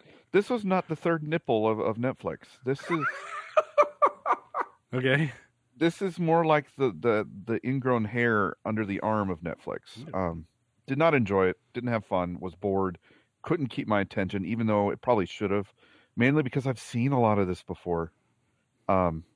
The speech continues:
Speaker 1: and, uh, it was hard for me also,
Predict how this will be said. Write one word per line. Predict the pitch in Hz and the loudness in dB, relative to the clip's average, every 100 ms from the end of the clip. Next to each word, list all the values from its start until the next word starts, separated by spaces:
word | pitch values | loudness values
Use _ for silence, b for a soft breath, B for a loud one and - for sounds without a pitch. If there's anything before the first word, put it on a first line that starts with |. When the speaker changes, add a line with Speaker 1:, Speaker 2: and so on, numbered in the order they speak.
| _ _ _ _ _ _ _ - | _ _ _ _ _ _ _ -10
Speaker 1:
and, | 110 98 95 | -6 -4 2
uh, | 95 85 - | 2 2 -2
it | - | -4
was | - - | -4 2
hard | 143 160 165 | 4 4 2
for | 156 | -2
me | 143 113 | 2 4
also, | 104 110 131 123 | 4 4 2 2